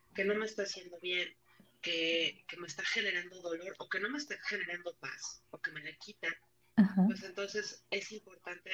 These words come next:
Speaker 1: aprender también, no a la primera de cambios, como dice nuestra querida radioescucha, así de, "Bueno,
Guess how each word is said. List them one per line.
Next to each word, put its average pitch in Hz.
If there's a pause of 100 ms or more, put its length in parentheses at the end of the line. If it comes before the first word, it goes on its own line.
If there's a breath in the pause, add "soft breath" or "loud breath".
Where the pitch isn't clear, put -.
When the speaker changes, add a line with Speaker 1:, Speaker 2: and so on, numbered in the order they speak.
(120)
Speaker 1:
aprender 170
también, 175 (800)
no 214
a 320
la 381
primera 202
de 214
cambios, -
como 165
dice 170
nuestra 147
querida 160
radioescucha, 156
así 175
de, 165
"Bueno, -